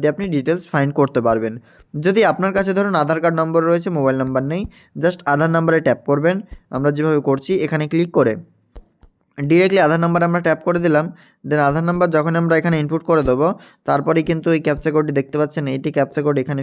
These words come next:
ফিল করে গেট মোবাইল ওটিপিতে ক্লিক করব। তো আগে আমরা আধার নাম্বারটি বসছে, এখানে ক্লিক করলেই কিন্তু then আমাদের সামনে ওটিপি সাবমিট করলেই আসবে আপনার রেজিস্ট্রেশন নাম্বার।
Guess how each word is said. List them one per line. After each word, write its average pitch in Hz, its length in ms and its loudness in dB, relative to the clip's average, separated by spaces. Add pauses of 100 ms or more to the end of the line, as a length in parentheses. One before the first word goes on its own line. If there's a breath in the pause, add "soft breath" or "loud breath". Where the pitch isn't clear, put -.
ফিল 151 160 -4
করে 147 220 2 (320 soft breath)
গেট 147 160 2
মোবাইল 156 240 2
ওটিপিতে 156 320 0
ক্লিক 147 220 -2
করব। 117 220 0 (440 soft breath)
তো - 60 2
আগে 156 280 2
আমরা 180 280 2
আধার 156 200 0
নাম্বারটি 165 320 0
বসছে, 151 360 -4
এখানে 170 240 -2
ক্লিক 151 240 -6
করলেই 160 340 0
কিন্তু 165 280 -4
then 160 200 0
আমাদের 143 300 -2
সামনে 151 180 -4
ওটিপি 151 380 -2
সাবমিট 147 340 -4
করলেই 165 320 0
আসবে 139 260 0
আপনার 156 220 -2
রেজিস্ট্রেশন 143 480 -2
নাম্বার। 117 320 0